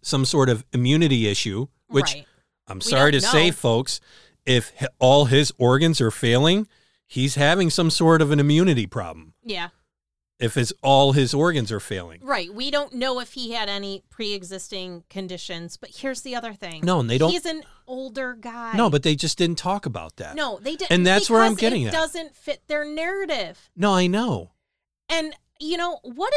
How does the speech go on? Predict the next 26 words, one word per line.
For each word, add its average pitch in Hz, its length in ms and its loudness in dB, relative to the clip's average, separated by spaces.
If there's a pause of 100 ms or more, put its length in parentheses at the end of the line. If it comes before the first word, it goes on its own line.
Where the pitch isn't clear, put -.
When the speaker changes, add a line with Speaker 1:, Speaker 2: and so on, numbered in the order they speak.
Speaker 2:
if - 160 -14
there 381 220 -6
was 339 340 -6
just 330 340 -12
nothing 294 560 -8
wrong 269 380 -6
with 262 160 -12
the 240 80 -12
girl? 180 480 -10
What 233 220 -6
if 302 100 -8
she's, 269 500 -10
she - 240 -8
was 247 240 -8
just 247 400 -10
a 233 60 -14
teenager? 214 800 -8
She - 260 -14
was 202 280 -8 (320)
just, - 360 -8
like, 220 400 -6 (240)
in 247 140 -8
a 247 60 -8
mood 220 560 -8
or 190 160 -6
whatever, 190 680 -4